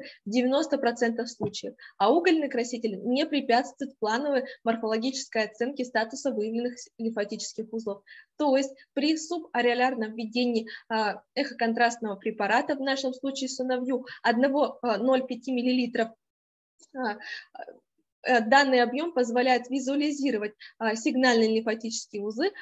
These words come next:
а в дальнейшем введение ноль одного миллилитра угольного контраста позволяет непосредственно маркировать, а, выявленный сигнальный лимфатический узел. Использование,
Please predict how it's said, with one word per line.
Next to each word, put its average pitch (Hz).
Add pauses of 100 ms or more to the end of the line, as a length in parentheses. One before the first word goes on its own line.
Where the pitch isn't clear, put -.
(160)
а 254
в 226
дальнейшем 247
введение 226
ноль 226
одного 220
миллилитра 220 (220)
угольного 311
контраста 269 (180)
позволяет 226
непосредственно 247
маркировать, 277 (280)
а, 208
выявленный 254
сигнальный 220
лимфатический 202
узел. 196 (340)
Использование, 262